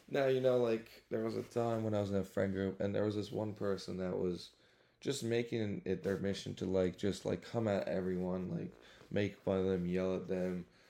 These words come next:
just go at 'em. And to be honest with you, that group, that friend group, it is extinct. I'm still friends with a couple of them, but still, one person, it only took one person to ruin it. Friend groups can be ruined by people in them,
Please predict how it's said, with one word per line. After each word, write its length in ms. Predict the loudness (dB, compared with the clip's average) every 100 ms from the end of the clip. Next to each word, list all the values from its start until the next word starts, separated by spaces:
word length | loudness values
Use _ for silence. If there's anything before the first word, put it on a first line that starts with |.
| -10
just 220 | -4 -2 4
go 220 | 6 8
at 240 | 6 6
'em. 180 | 2 2
And 380 | 2 2 0 -8 _ -20 _ -20 _ -10
to 80 | 2
be 120 | 4
honest 320 | 6 4 2
with 80 | 0
you, 200 | 0 -4 -14 _ _ _ 4
that 240 | 6 6
group, 240 | 2 0 -4 _ 2
that 200 | 2 4
friend 260 | 2 2 0
group, 240 | -4 -6 _ _ _ _ 0
it 180 | 0 2
is 180 | 0 -2
extinct. 500 | -4 -4 -4 -4 -6 _ _ -18 -12
I'm 60 |
still 180 | 0 0
friends 240 | 2 2 2
with 80 |
a 100 | 0
couple 340 | 2 2 4 4
of 60 |
them, 160 | 2 0
but 140 | -4
still, 400 | -4 0 0 0 -8 -20 _ _
one 260 | -6 -4 -4
person, 460 | -2 -2 -2 -6
it 140 | -6 -2
only 220 | 0 0
took 280 | 0 -2 0
one 160 | -4
person 380 | -2 -2 0 0
to 60 | 0
ruin 240 | 0 -2
it. 120 | -4 -12 _ -20 -20 -20 _ 0
Friend 240 | 2 2
groups 240 | 2 0 0
can 180 | -2
be 120 | 0 2
ruined 340 | 2 2 0
by 100 | -2
people 480 | -2 -6 -4 -4 -4
in 200 | -4 -2
them, 260 | -2 -2